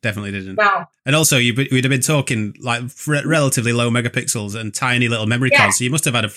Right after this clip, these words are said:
Speaker 1: pocket full of memory cards or still been shooting, like, film and being quite selective.
Speaker 2: I think I was still shooting, like, film, and I didn't have a flash. I was just making it up as I went along, man. It's fine, isn't it? It's fine. Just make it up as you go along. Yeah.
Speaker 1: That's the, that's the best way to do it.
Speaker 2: I think so.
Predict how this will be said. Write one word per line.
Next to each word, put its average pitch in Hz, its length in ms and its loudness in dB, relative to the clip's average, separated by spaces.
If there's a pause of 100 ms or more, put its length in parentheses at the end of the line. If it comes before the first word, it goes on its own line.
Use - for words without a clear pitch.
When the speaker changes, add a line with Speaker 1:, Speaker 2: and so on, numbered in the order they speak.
Speaker 1:
pocket 131 280 -4
full 117 100 -4
of 113 60 -2
memory 127 200 0
cards 107 320 0
or 127 240 2
still 120 200 0
been 113 140 0
shooting, 110 280 -4
like, 107 200 -6
film 110 260 -2
and 101 220 -8
being 110 200 -2
quite 104 200 -4
selective. 113 480 -6 (180)
Speaker 2:
I 240 60 -2
think 320 240 4
I 294 80 6
was 277 140 4
still 285 180 2
shooting, 233 340 0
like, 220 200 0
film, 240 500 0 (140)
and 214 320 2
I 233 80 0
didn't 302 180 0
have 254 100 0
a - 40 -6
flash. - 600 0
I 359 60 0
was 480 180 6
just 494 200 2
making 453 260 4
it 311 100 6
up - 140 4
as 440 100 6
I 359 120 4
went 285 140 4
along, 311 340 4
man. 269 220 2 (200)
It's - 120 -2
fine, 392 120 6 (160)
isn't 415 280 4
it? - 80 -6
It's - 140 -2
fine. 320 300 4
Just 294 200 -2
make 381 160 2
it 370 40 0
up 359 120 0
as 349 100 0
you - 80 -2
go 269 120 4
along. 247 300 4 (220)
Yeah. 220 140 4
Speaker 1:
That's 170 100 0
the, 175 100 0
that's 165 160 0
the 151 60 -2
best 202 160 2
way 160 120 2
to 107 100 0
do 107 120 0
it. - 120 -6 (380)
Speaker 2:
I 302 100 6
think 247 180 2
so. 214 320 2